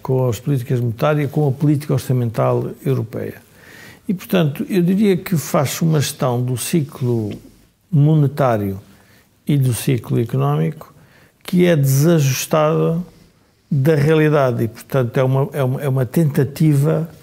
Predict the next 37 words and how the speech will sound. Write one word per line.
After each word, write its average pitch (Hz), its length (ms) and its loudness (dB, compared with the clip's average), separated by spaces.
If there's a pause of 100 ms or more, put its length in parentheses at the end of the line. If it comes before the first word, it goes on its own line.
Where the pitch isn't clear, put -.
(500)
eu 147 300 0
diria, 135 320 2
pouco 107 1200 -4 (200)
consequente, 156 680 -4 (100)
porque, 135 320 -6 (1080)
eh, 143 240 -4
em - 20 0
termos 127 320 -2
práticos, 120 520 -2
enche 127 260 -2
páginas 123 440 0
de 110 60 -4
jornais, 143 580 -2 (520)
mas 147 360 0
para 139 200 -2
quem 143 200 2
tem 139 240 2
um 139 80 4
mandato, 135 640 2 (500)
que - 100 -6
é - 20 -2
o 110 40 -2
caso 113 240 0
do 117 60 -2
B 120 140 0
C 127 300 0
E, - 20 -2
para 120 240 -2
fazer, 113 520 -2 (720)
eh, 113 340 2
corrigir 120 520 0
o, 110 340 -2
o, 113 440 -4
o 120 80 0
índice 120 280 -2
de - 60 -18
preços, 139 480 -4